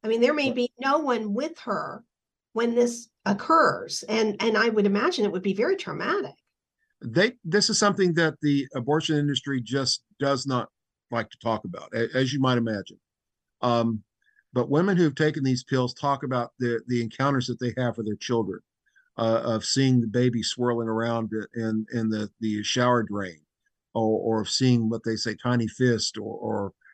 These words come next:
Speaker 2: or seeing the eyes, or, or th-, be able to recognize their, their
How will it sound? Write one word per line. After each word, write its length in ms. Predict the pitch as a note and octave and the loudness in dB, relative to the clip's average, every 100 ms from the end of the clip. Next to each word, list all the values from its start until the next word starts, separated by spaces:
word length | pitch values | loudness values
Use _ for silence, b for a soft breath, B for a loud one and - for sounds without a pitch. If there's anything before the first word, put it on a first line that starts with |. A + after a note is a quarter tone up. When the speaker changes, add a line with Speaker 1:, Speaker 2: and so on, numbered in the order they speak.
| _ - | _ -8
Speaker 2:
or 140 | G2+ | -6
seeing 260 | F#2+ B2 A2 | -2 -2 0
the 120 | G#2+ | -2
eyes, 340 | C3 C3+ A#2+ A2 | -2 0 0 -2
or, 100 | G#2+ | -4
or 180 | C3 C3 b b _ - D#3+ D#3 D#3 | -4 -6 b b _ -14 -12 -10 -6
th-, 160 | D#3 D#3+ | -4 0
be 180 | D3+ F3+ | 4 6
able 160 | F#3+ | 6
to 100 | D#3+ | 2
recognize 840 | C3 D3+ E3 E3 C#3 C3+ B2+ B2 B2+ | 2 2 0 -2 0 2 2 2 2
their, 280 | B2 B2 - | 0 0 -4
their 240 | B2 A#2+ | -4 -4